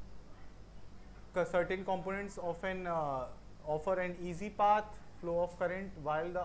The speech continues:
other resistance flow। We know the, that the motion of electron in an electric circuit constitutes electric current। The electron, however, are not completely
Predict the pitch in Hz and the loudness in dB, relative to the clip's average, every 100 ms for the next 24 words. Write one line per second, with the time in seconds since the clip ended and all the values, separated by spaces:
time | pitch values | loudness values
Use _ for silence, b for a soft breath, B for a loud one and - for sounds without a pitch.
0 | 156 156 170 165 151 - 147 - - 165 | 0 0 0 0 -4 -8 -10 -10 -6 -2
1 | 190 - B B B - - - 143 170 | -2 -4 B B B -14 -14 -10 -4 -2
2 | 180 185 185 185 180 156 143 156 170 165 | -2 0 4 6 4 2 2 2 2 -2
3 | 160 185 175 175 156 160 - 175 180 180 | -4 -4 -2 0 -2 -2 -4 -2 -2 -4
4 | 160 160 165 151 147 156 - 196 - 190 | -4 -2 -2 -4 -4 -4 -2 -4 0 0
5 | 180 185 180 - 165 165 175 180 180 - | 0 -2 -4 -6 -6 -4 -6 -2 -4 -4
6 | 175 143 147 - 185 180 180 185 190 202 | -4 -2 -2 -4 -6 -2 0 2 0 -2
7 | - - - - - - - - 147 156 | -6 -10 -12 -12 -12 -12 -14 -2 2 6
8 | 170 170 - 196 196 175 170 175 185 170 | 4 2 0 0 2 4 6 6 4 0
9 | 170 165 151 156 165 165 165 156 180 180 | -6 0 0 2 -2 -2 -4 -6 -6 -4
10 | 185 175 196 226 | -4 -6 -6 -6